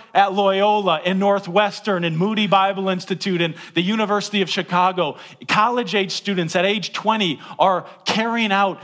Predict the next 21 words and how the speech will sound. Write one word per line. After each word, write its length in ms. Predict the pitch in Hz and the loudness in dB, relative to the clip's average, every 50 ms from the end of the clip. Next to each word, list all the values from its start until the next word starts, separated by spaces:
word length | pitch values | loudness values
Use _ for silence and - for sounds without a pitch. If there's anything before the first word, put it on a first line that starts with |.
| - - | -16 -8
reformations 880 | - 147 202 233 247 - 233 214 190 190 202 226 214 - - 196 180 165 | -2 0 0 0 0 -2 -2 0 2 2 2 2 0 0 -2 -2 0 0
in 100 | 190 185 | 0 0
their 160 | 180 180 175 | 0 2 2
own 160 | 180 202 202 | 2 2 0
hearts 440 | 185 156 - 170 196 202 170 - - | -2 -4 -2 0 0 0 0 -2 -4
that 160 | - 143 127 | -6 -6 -4
need 260 | 139 156 180 185 175 - | -2 -2 -2 -2 -2 -4
to 100 | - 156 | -6 -4
be 180 | 151 143 139 | -4 -4 -4
done. 440 | 131 156 170 180 165 127 107 101 95 - _ _ _ | -2 -4 -2 -2 -2 -4 -6 -8 -12 -18 _ _ _
Let 120 | - 160 185 | -6 -4 -4
us 140 | 180 - 170 | -4 -4 -4
not 240 | 165 180 165 - | -4 -4 -4 -4
despise 920 | 160 143 - - - - 156 170 170 156 131 120 107 104 - - - - - _ _ _ _ _ _ | -6 -8 -8 -6 -4 -2 0 0 0 0 -2 -4 -8 -12 -14 -14 -14 -14 -16 _ _ _ _ _ _
the 100 | - 151 | -6 -6
work 300 | 131 135 160 170 160 - | -4 -2 -2 -4 -4 -4
of 160 | 156 131 123 | -8 -10 -6
God 400 | - 139 147 147 143 131 127 120 | -4 -2 -2 0 0 -2 -2 -4
in 120 | 127 123 120 | -6 -6 -6
young 260 | 120 131 139 143 139 | -4 -4 -4 -6 -8
people 640 | 143 - 139 127 113 120 113 107 101 101 - _ | -8 -8 -8 -6 -6 -6 -8 -10 -10 -12 -14 _